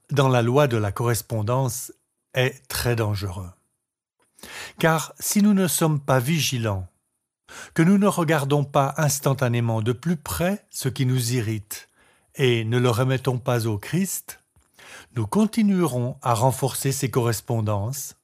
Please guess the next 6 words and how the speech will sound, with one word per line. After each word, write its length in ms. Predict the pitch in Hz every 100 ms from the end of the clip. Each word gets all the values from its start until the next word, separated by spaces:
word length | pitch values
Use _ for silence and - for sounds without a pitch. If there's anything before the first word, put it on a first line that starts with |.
| _ _
ces 280 | - 90
charges, 580 | 85 - 123 147 160 170 - _ - - _
appelées 420 | 147 117 123 113 110
aussi 480 | 92 - 117 127 147 _ _ -
péchés. 540 | 123 98 - 95 90 _ _ _ _ _ _ _ _ _ _ _ _ _ _ _ _ _ _ _ _ _ _ _ _ _ _ _
Cependant, 720 | - 104 104 95 123 175